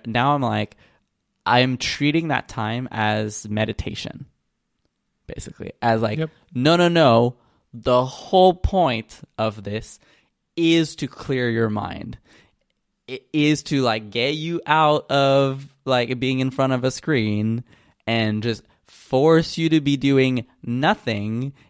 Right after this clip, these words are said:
Speaker 1: in this new environment <laughs> for, like, an hour and a, an hour and a half every day." And somehow, I feel like that's a small change of,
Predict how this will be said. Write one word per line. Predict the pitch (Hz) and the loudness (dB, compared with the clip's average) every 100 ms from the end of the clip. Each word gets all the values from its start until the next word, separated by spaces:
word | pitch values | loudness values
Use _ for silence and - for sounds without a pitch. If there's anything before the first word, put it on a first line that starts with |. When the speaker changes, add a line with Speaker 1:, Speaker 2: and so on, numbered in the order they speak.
| _ | _
Speaker 1:
in | 117 113 | -2 0
this | 117 117 - - | 2 0 -4 -8
new | 113 113 127 151 165 | -6 -2 0 2 2
environment | 156 143 131 147 131 104 104 - - - - - - | 0 2 2 2 0 -4 -6 -10 -12 -6 -6 -6 -14
<laughs> | - - _ | -20 -20 _
for, | - 123 117 | -2 2 2
like, | 117 107 107 - _ | 2 0 -2 -8 _
an | - | -8
hour | 117 120 127 131 | -2 2 4 4
and | 123 | 2
a, | 117 - - | 0 -2 -4
an | |
hour | 117 117 | 0 2
and | 117 | 0
a | |
half | 110 107 101 101 - - _ _ _ | -2 -2 -4 -6 -10 -20 _ _ _
every | - 107 110 | -4 -2 -2
day." | 98 - - - _ _ _ _ _ _ _ _ _ _ _ _ _ _ _ | -6 -12 -16 -20 _ _ _ _ _ _ _ _ _ _ _ _ _ _ _
And | 131 123 123 | 0 0 2
somehow, | 202 302 196 113 104 | 2 2 2 2 2
I | 127 | 2
feel | 196 | 2
like | 170 | 2
that's | 131 127 151 | 2 2 0
a | |
small | 147 - 123 113 127 139 | -4 -6 0 4 4 2
change | - 104 107 135 135 | -2 -4 -2 -2 -2
of, | 107 101 | -2 -4